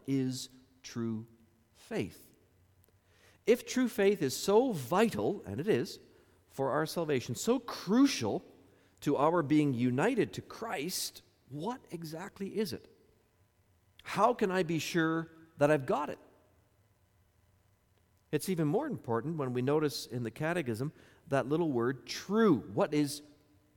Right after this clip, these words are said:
true faith? That must mean there is a false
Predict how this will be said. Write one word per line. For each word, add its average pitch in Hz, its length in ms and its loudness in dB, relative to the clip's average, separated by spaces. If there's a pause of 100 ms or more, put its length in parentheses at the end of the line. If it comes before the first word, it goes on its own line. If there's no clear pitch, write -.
true 254 480 -2 (520)
faith? 113 340 -2 (1500)
That 147 180 -2
must 214 280 0
mean 139 200 4
there 131 200 4
is 127 120 -2
a 135 200 2 (320)
false - 640 -2